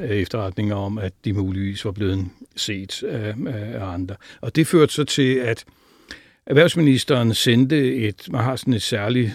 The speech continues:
telegramsprog, man kan, man kan bruge, det hedder et oxotelegram, og beordrede dem til at stoppe,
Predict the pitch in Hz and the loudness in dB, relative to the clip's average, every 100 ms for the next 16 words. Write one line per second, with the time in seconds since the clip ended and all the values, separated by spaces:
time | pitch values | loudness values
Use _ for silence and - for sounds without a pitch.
0 | - - 123 95 113 117 139 - - - | -8 -6 -4 -4 -6 -6 -10 -12 -6 0
1 | 117 113 104 - 110 104 117 131 107 101 | 2 2 -2 -2 -4 -6 -6 -6 -6 -4
2 | 110 113 160 113 104 85 117 - 139 - | 0 2 2 -2 -4 -4 -6 -4 -6 -4
3 | 127 101 110 107 117 _ _ _ _ - | -6 -6 -8 -8 -10 _ _ _ _ -4
4 | 123 104 107 113 110 104 - 120 - - | 0 0 0 -2 -2 -4 -4 -4 -4 -4
5 | 98 98 | -4 -4